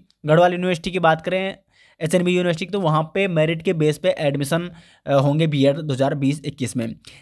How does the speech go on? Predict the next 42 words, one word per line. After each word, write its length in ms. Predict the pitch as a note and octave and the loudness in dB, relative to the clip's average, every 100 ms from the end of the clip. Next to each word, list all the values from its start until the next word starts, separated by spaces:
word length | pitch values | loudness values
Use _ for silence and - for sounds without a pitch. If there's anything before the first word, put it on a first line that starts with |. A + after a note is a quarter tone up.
| - | 0
जबकि 220 | F3+ G3+ | 0 0
कुमाऊं 400 | - G3+ G3 A3+ | -2 0 2 2
विश्वविद्यालय 460 | G#3+ D#3+ F#3 F3+ F#3+ | 0 0 2 2 2
ने 80 | G#3 | 0
साफ 260 | D#3 D#3+ | 0 0
साफ 220 | F3+ F3 D#3+ | 0 -4 0
कह 120 | C#3+ | -2
दिया 200 | D3 D#3+ | 0 -2
है 80 | D#3+ | -4
कि 180 | E3+ G3 | -6 -8
वो 300 | D3+ E3 - | -4 -4 -4
एंट्रेंस 340 | C#3 C#3+ C3+ | -4 -2 -4
एग्जाम 300 | C#3+ C#3 C#3 | 0 0 0
कराएंगे। 380 | C#3 C#3 D#3 F3+ | 0 -2 0 -4
और 240 | - F3 | -4 -4
यहाँ 280 | F3 C#3 C3+ | -2 -2 -2
पे 140 | C#3 E3 | -4 -6
इन्होंने 480 | D3 B2+ D3+ A3 - _ - - - | -4 -2 -2 -4 -8 _ -20 -20 -4
ऑनलाइन 360 | F#3+ G3 G#3 G#3 | 2 2 2 0
आवेदन 400 | E3 D#3 D#3 E3+ | 2 2 2 -2
फॉर्म 260 | D#3+ D3+ D#3 | -2 -2 2
जारी 260 | C3+ C#3 | 2 2
कर 180 | D3+ D#3+ | 2 0
दिए 180 | D#3+ F3 | 0 -2
हैं। 120 | F#3 | -2
अब 280 | G#3 E3+ E3+ | -4 -2 0
आप 140 | E3 | 0
यहाँ 120 | D#3+ C#3+ | -2 -4
पे 100 | F3 | -2
ऑनलाइन 340 | D3 C#3 C#3 | 2 2 2
आवेदन 300 | C3+ B2+ C3+ | 0 0 0
कर 180 | C3 D#3 | -2 -2
सकते 260 | F3 - | -2 0
हैं 260 | F3 F#3+ G3 - - - | 0 0 -6 -18 -20 -4
और 120 | G3 | -2
आपका 360 | - F#3+ F#3+ G#3 | 4 2 4 0
अक्टूबर 500 | G#3 F3 - E3 F3 | 2 -2 2 2 2
में 100 | F3+ | 2
यहाँ 220 | C3 - | 0 0
पे 340 | E3 B3 - _ _ F3+ | 0 -2 -4 _ _ -4
एग्जाम 340 | E3 F3 F3 | 0 2 4
होगा। 280 | B2 A#2+ | 2 0